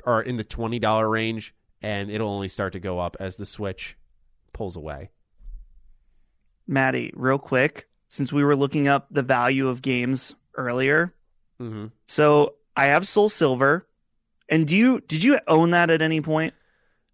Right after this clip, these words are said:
Speaker 1: No, I've actually never played Gen two.
Speaker 2: Oh.
Speaker 1: Yeah.
Speaker 2: Well, so when you bought the game, it came in a larger box because it included something called the Pokewalker, which you could transfer Pokemon into this little, like,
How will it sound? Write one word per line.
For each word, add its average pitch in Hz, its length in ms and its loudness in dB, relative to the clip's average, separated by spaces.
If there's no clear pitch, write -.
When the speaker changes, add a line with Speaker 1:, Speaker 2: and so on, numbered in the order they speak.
Speaker 1:
No, 113 460 -2
I've 123 220 0
actually 120 600 -4
never 107 400 -4
played 104 320 -6
Gen 98 280 -10
two. 101 280 -8
Speaker 2:
Oh. 160 380 4
Speaker 1:
Yeah. 92 280 -8
Speaker 2:
Well, 175 380 6
so 190 360 4
when 175 220 2
you 185 100 0
bought 175 240 2
the 196 80 2
game, 139 560 0
it 147 220 -4
came 190 480 2
in 160 220 0
a 131 240 2
larger 139 440 0
box 127 460 0
because 139 320 -6
it 143 80 -2
included 135 460 -2
something 131 280 -2
called 127 240 -4
the 120 80 -14
Pokewalker, 120 1000 -4
which - 100 -4
you 165 60 0
could 139 180 0
transfer 165 540 2
Pokemon 147 540 2
into 123 200 -2
this 131 220 -2
little, 143 340 6
like, 127 380 2